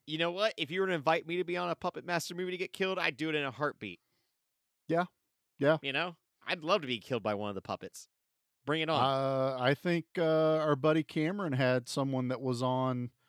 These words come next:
Speaker 2: Littlest Reich, one of the Blade ones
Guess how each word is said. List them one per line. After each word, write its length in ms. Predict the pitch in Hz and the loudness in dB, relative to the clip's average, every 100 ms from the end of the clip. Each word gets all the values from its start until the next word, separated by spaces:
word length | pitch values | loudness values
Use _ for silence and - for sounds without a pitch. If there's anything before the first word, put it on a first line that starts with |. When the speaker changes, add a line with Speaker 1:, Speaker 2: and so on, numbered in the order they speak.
| _ _ _ _ _ _ 120 | _ _ _ _ _ _ -12
Speaker 2:
Littlest 1120 | 101 107 107 107 104 104 123 151 180 170 - | -6 -4 -4 -6 -6 0 4 4 4 0 -2
Reich, 480 | 151 151 175 180 | 2 4 4 0
one 180 | 135 156 | 0 2
of 180 | 175 151 | 2 4
the 140 | 151 | 4
Blade 400 | 139 131 135 135 143 | 4 4 4 4 2
ones 420 | 127 110 107 | -2 -2 -6